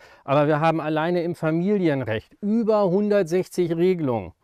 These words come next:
die sich teilweise widersprechen. Wir geben so viel Geld in unserem Land für Kinder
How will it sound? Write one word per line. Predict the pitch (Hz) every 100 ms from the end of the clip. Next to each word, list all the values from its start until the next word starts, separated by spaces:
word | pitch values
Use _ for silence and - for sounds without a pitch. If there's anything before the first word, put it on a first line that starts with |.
| _ - -
die | 160
sich | 175
teilweise | - 180 196 175 170 170 170
widersprechen. | 170 165 - 160 165 127 - -
Wir | 156 156
geben | 185 185 190
so | 175 190
viel | 196
Geld | 160 156 220 220
in | 165
unserem | 151 151 135 131
Land | 123 113
für | - 135
Kinder | 208 214 170 107